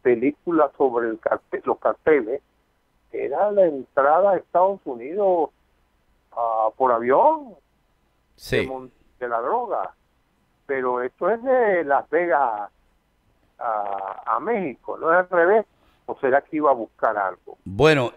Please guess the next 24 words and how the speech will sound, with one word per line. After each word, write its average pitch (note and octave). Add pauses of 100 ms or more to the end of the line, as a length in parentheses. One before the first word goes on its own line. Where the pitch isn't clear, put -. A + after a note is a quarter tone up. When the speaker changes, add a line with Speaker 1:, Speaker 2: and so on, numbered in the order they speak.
Speaker 2:
y, C3
eh, B2
la A#2
nota E3
exactamente, C3+
la E2+
voy F2
a, F2+
a, D#2 (120)
a D#2+ (760)
abrir, F2+
este, E2+
aquí, F#2+ (600)
y B2+
como D#3
de-, C#3
decía F3+
que C#3+
fue G3 (120)
en D3
México G3
que B2+
se C#3
desapareció, C3